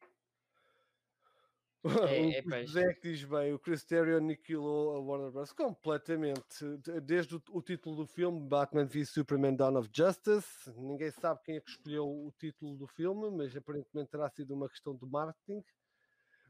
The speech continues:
Speaker 2: Porque, curiosamente, ele sempre refere o filme como Batman Superman. Nunca refere, nunca se, nunca fala do filme Batman v Superman.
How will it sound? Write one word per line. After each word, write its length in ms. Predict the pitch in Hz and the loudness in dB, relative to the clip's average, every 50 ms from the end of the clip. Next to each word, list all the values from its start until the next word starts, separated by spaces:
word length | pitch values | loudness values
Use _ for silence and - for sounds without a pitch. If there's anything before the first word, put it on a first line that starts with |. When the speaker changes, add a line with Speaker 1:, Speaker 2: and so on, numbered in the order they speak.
| _ _ | _ _
Speaker 2:
Porque, 260 | - 156 147 - - - - - | -6 -6 -6 -6 -10 -20 -10 -6
curiosamente, 640 | - 165 180 190 185 160 185 180 175 185 180 - 196 | -2 2 4 4 4 4 2 2 2 2 2 2 0
ele 80 | 180 | -2
sempre 560 | 160 - - 180 180 160 - 170 170 165 160 143 | -2 0 0 0 0 0 0 0 0 0 0 -2
refere 500 | - - - 151 - - 175 160 151 143 | -4 -8 -12 -10 -4 0 0 0 0 0
o 40 | |
filme 380 | - - - 165 160 170 180 175 | -4 -6 -2 0 0 0 0 -2
como 320 | - - 170 156 156 147 131 - - _ _ | -4 -2 -2 -2 -2 -4 -8 -12 -18 _ _
Batman 380 | - 156 160 160 - 170 165 160 | 2 2 2 2 2 -2 -4 -4
Superman. 480 | - - 156 135 - 139 131 127 123 | -6 -10 -10 -10 -8 -8 -8 -8 -8
Nunca 340 | 123 127 135 139 135 - 143 | -10 -10 -10 -12 -12 -12 -14
refere, 560 | 131 - - _ - 151 147 147 143 147 147 - _ - | -18 -18 -16 _ -8 -6 -4 -4 -4 -6 -8 -12 _ -4
nunca 320 | 143 147 147 - 160 156 | -2 -2 0 2 0 -2
se, 200 | - - - - | -2 -2 -8 -6
nunca 160 | 156 156 147 | -6 -4 -2
fala 200 | 139 - 151 147 139 | 0 2 2 2 2
do 80 | 139 | 0
filme 420 | 131 - 156 151 151 151 151 143 123 _ _ _ _ _ | -2 0 2 2 2 2 0 -4 -8 _ _ _ _ _
Batman 500 | _ - 131 147 147 - - 151 147 143 | _ -2 0 0 0 0 0 -4 -4 -4
v 220 | 139 127 143 147 139 | -6 -8 -10 -10 -10
Superman. 500 | - - 135 113 120 117 113 117 113 | -10 -12 -12 -12 -12 -12 -12 -14 -16